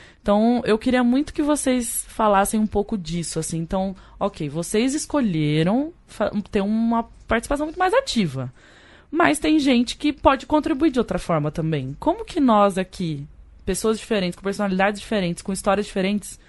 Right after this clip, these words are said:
a gente pode ajudar nas causas, a gente pode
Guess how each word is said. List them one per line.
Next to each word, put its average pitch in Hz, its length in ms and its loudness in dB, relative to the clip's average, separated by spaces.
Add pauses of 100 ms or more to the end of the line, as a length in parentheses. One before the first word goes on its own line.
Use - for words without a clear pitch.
(340)
a 180 80 -2
gente 196 200 -2
pode 196 500 2 (380)
ajudar 180 580 4
nas 165 240 -2
causas, 196 560 2
a 185 60 0
gente 180 220 -2
pode 180 400 2